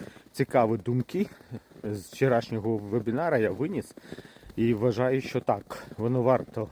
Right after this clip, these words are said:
того, щоб про них розповісти.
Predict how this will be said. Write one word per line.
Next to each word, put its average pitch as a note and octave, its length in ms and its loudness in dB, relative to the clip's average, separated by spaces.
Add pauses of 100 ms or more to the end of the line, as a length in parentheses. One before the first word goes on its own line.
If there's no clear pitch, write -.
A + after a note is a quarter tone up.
(120)
того, C3 360 -4 (120)
щоб G2+ 300 -4 (460)
про A2 140 0
них A#2 220 0
розповісти. G#2+ 640 -6